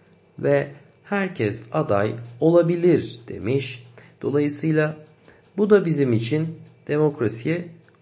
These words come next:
uygun olarak düşmekte. People can use their vote freely. İnsanlar kendi oylarını özgürce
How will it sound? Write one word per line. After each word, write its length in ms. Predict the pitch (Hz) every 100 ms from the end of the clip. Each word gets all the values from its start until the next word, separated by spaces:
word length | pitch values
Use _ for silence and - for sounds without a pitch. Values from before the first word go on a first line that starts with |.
| -
uygun 380 | 196 190 196 190
olarak 460 | 110 92 131 156
düşmekte. 600 | 165 165 170 160 160 101 101 - - - - - -
People 460 | 208 208 208 208
can 480 | 208 196 196 190 208
use 400 | 208 190 190 - - _ -
their 200 | 170 175
vote 500 | 170 202 175 160 160
freely. 560 | - 208 208 180 - - - - _ _ _ _ _
İnsanlar 760 | 175 180 175 185 185 185 180 175
kendi 360 | 180 175 185
oylarını 640 | 196 156 135 120 120 123 - - - - - - 98
özgürce 920 | 104 95 107 185 202 156 156 156